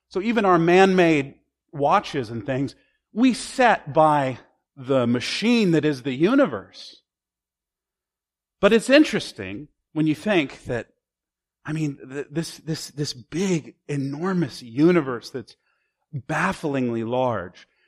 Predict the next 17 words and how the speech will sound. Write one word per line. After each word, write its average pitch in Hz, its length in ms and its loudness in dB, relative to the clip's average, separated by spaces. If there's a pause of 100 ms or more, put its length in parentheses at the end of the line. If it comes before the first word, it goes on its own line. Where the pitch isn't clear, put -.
that 160 160 -4
there 220 160 -4
are 175 80 -4
literally 175 500 0
more 156 400 -4
stars. 139 920 -6
There, 196 160 -10
I, 185 80 -8
this 220 180 -10
is 240 200 -12
unbelievable 185 600 -2
to 101 120 -18
me. 92 160 -16 (260)
There 262 100 2
are 240 40 2
more 214 220 2
stars, - 1000 0